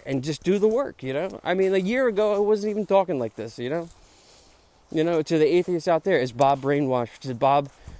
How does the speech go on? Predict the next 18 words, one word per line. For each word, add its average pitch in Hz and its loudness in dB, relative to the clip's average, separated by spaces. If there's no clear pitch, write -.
what 160 4
happened 165 0
to 156 0
Bob? 143 2
Did 120 -4
Bob, 143 2
uh, 139 4
become 147 0
one 151 2
of 143 2
them 143 2
holy 147 4
rollers? 147 2
I 120 2
got 127 0
news 143 -4
for 120 -4
you. 110 -4